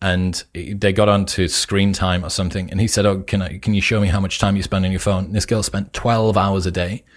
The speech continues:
on her phone. And George went and had a look, and it was eight hours a day on TikTok. Absolutely fucking wild. Like, how on earth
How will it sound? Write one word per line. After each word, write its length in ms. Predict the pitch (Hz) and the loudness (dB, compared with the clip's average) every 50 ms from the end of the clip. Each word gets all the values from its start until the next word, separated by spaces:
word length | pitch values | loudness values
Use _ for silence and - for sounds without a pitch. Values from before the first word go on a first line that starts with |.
| - - - - - - _ _ | -20 -20 -20 -20 -20 -20 _ _
on 140 | - 95 95 | 0 2 2
her 100 | 98 95 | 2 2
phone. 380 | - - 101 92 90 90 92 - | 2 2 2 2 2 2 -2 -2
And 120 | - 95 | -4 0
George 240 | 90 101 95 95 85 | 2 2 2 2 2
went 120 | 95 90 87 | 0 0 2
and 80 | 80 | 0
had 120 | 92 92 92 | 0 2 2
a 20 | |
look, 240 | 92 90 80 - - | 0 -2 -2 -4 -4
and 80 | 92 | -2
it 60 | 90 87 | -2 -2
was 160 | 92 - - - - | -2 -4 -6 -2 0
eight 240 | 98 101 101 - - | 0 2 2 0 0
hours 240 | 92 90 90 87 | 0 0 0 0
a 60 | 92 87 | 0 0
day 340 | - 85 82 82 82 - - _ _ _ _ _ _ _ _ _ _ - | 0 0 0 0 -2 -6 -12 _ _ _ _ _ _ _ _ _ _ -4
on 120 | 92 82 | -4 -2
TikTok. 480 | - - - - - 73 - - - - _ _ _ _ _ _ _ _ _ _ _ _ _ _ _ _ _ _ _ _ _ _ _ _ _ _ _ _ _ _ _ _ _ _ _ | 0 -2 -2 -2 -4 -6 -6 -10 -16 -20 _ _ _ _ _ _ _ _ _ _ _ _ _ _ _ _ _ _ _ _ _ _ _ _ _ _ _ _ _ _ _ _ _ _ _
Absolutely 1080 | - 117 117 120 120 117 - - - 117 110 104 98 95 - - 92 90 87 85 82 - _ _ _ _ | -2 0 0 0 -2 -4 -2 -2 0 2 2 2 2 0 -2 -2 -4 -4 -4 -6 -8 -14 _ _ _ _
fucking 640 | - - - - 107 98 - - 98 90 87 85 80 - _ _ _ | -16 -12 -4 -2 -2 -2 0 -2 -2 -2 -2 -4 -6 -10 _ _ _
wild. 760 | 87 85 82 90 95 87 85 80 78 76 73 76 76 - - - _ _ _ _ | -14 -12 -2 0 2 2 2 2 0 -2 -4 -6 -8 -12 -16 -20 _ _ _ _
Like, 180 | - 107 107 - | -4 -4 -4 -4
how 720 | - - - - - 127 135 135 131 131 131 131 127 - - _ _ _ _ _ _ _ _ _ _ _ _ _ _ _ _ _ _ _ _ _ _ _ _ _ _ - - _ _ _ _ _ _ _ _ _ _ _ _ _ - - _ _ | -6 -10 -10 -4 -2 0 2 2 4 4 2 2 0 -4 -10 _ _ _ _ _ _ _ _ _ _ _ _ _ _ _ _ _ _ _ _ _ _ _ _ _ _ -20 -20 _ _ _ _ _ _ _ _ _ _ _ _ _ -20 -20 _ _
on 120 | - 113 110 | 0 2 2
earth 340 | 95 85 82 - - - | 2 2 0 -4 -6 -14